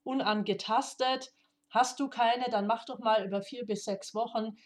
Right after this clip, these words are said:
die folgende Übung. Du nimmst dir eine Stoppuhr, stellst den Wecker auf fünf Minuten, nimm einen Zettel und dann schreib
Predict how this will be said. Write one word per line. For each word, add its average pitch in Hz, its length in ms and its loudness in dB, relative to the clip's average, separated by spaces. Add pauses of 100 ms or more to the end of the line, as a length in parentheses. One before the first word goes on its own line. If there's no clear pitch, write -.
(160)
die 202 100 -4
folgende 202 420 2
Übung. 294 640 0 (640)
Du 220 140 -2
nimmst 254 340 -4
dir 226 160 4
eine 208 220 2
Stoppuhr, 294 580 4
stellst 214 380 -2
den 196 140 0
Wecker 220 320 -2
auf 202 160 -2
fünf 202 280 -4
Minuten, 247 640 -4 (540)
nimm 233 180 0
einen 220 140 -2
Zettel 311 520 4
und 226 140 -4
dann 220 160 4
schreib 226 520 4